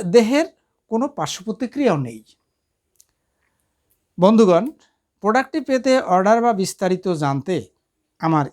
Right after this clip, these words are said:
ইনবক্সে দেওয়া নম্বরে যোগাযোগ করুন এবং আমার এই ভিডিওটি ভালো লাগলে সবাই একটা লাইক ও শেয়ার দিয়ে সাবস্ক্রাইব করে পাশে থাকার জন্য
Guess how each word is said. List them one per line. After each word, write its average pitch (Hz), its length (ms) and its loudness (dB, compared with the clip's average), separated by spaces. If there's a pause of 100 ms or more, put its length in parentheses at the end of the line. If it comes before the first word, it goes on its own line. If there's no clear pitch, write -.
ইনবক্সে 190 400 0
দেওয়া 151 160 2 (100)
নম্বরে 135 300 -2 (300)
যোগাযোগ 127 420 -2
করুন 214 180 -14 (460)
এবং 185 220 2 (1500)
আমার 202 340 4
এই 240 80 2 (100)
ভিডিওটি 170 420 0 (440)
ভালো 151 280 0 (100)
লাগলে 123 260 -2 (440)
সবাই 208 400 4 (1160)
একটা 185 220 -6 (180)
লাইক 214 280 4 (600)
ও 180 80 0 (340)
শেয়ার 214 360 4
দিয়ে 160 200 0 (640)
সাবস্ক্রাইব 226 680 0 (120)
করে 175 140 2 (680)
পাশে 208 300 -2
থাকার 170 280 -4
জন্য 156 200 0